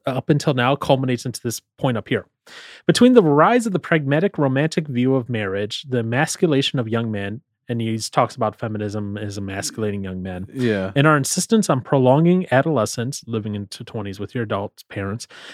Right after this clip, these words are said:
Speaker 1: there's a woefully narrow field of biblically qualified marriage candidates. How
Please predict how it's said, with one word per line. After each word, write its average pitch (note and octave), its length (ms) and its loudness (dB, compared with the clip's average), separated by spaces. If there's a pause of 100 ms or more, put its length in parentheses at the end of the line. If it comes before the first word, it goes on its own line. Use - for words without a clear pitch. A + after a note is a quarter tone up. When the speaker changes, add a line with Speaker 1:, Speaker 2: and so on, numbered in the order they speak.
Speaker 1:
there's F#3+ 180 10
a G3 60 10
woefully A3+ 440 8
narrow F3 280 6
field C3+ 480 2
of A#2 220 0
biblically D3+ 420 2
qualified A2+ 840 -2
marriage G2+ 400 -4
candidates. F#3 520 2 (360)
How F3+ 460 6